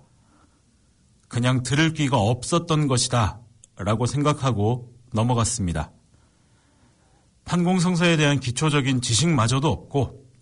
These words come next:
판공성사를 왜 봐야 하는지에 대한 고민도 없는 그냥 발바닥 신자련이 하고 생각했습니다. 신앙에 대한 기초가 흐지부지한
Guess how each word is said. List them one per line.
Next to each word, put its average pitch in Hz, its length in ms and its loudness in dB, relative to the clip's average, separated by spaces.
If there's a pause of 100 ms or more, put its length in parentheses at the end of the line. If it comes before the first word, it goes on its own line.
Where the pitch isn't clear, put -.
(480)
판공성사를 143 800 0
왜 151 240 2
봐야 139 380 2
하는지에 143 360 0
대한 127 220 2
고민도 143 480 0
없는 135 340 0 (520)
그냥 127 440 -2 (400)
발바닥 139 400 0
신자련이 139 500 0
하고 107 320 0
생각했습니다. 120 800 -2 (1400)
신앙에 175 400 2
대한 160 220 2
기초가 139 420 0
흐지부지한 127 760 0